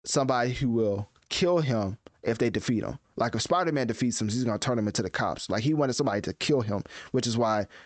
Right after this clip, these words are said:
when the Venom thing happened, he was like, "Yes, like, do it." Like, I was like, it was kinda weird 'cause he was, like, dying from some type of illness, so he wanted death by battle. He didn't want death by, like,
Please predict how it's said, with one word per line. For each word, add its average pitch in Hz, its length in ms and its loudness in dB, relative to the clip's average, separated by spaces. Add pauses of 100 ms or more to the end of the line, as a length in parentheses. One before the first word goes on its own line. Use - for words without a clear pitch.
(120)
when 120 220 0
the 110 60 0
Venom 139 300 2
thing 113 180 -2
happened, 113 280 2
he 120 60 2
was 107 80 0
like, 107 140 0
"Yes, 117 340 0
like, 104 260 -2 (100)
do 127 200 2
it." 73 160 -2
Like, 113 220 0
I 139 120 4
was 147 140 2
like, 90 180 0
it 113 120 2
was 131 120 0
kinda 110 180 0
weird 104 340 -2 (220)
'cause 131 160 -2
he 160 60 2
was, 139 120 0
like, 110 160 2
dying 117 300 2
from 113 120 -4
some 117 160 -2
type 123 240 -2
of 104 60 0
illness, 117 400 2
so 113 100 -2
he 117 140 2
wanted 117 300 0 (640)
death 131 460 0
by 113 380 2
battle. 110 380 2
He 117 100 2
didn't 113 180 2
want 104 180 0
death 110 260 0
by, 101 180 0
like, 90 300 -2